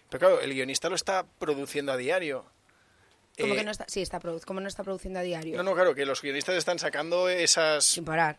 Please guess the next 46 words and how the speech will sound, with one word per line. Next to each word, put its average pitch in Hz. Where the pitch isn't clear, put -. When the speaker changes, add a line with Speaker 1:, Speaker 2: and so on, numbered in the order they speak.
Speaker 1:
Sí, -
a 147
diario. 139
Speaker 2:
A 120
mí -
me -
Speaker 1:
Entonces, 147
Speaker 2:
parece 196
de 214
lo 185
más 180
difícil. 165
Speaker 1:
te -
decía, 175
eh, 147
se -
me 160
ocurrían 165
muchas, 170
muchas 147
dudas 135
con 131
la 127
tele. 131
Em, 135
una 196
de 202
ellas 208
es -
la 160
de 135
los 131
guionistas. 135
De 151
lo 151
que 160
has -
podido 190
convivir 175
con 165
ellos, 170
o, 120
o 123
guionistas 143
que 156
conozcas. -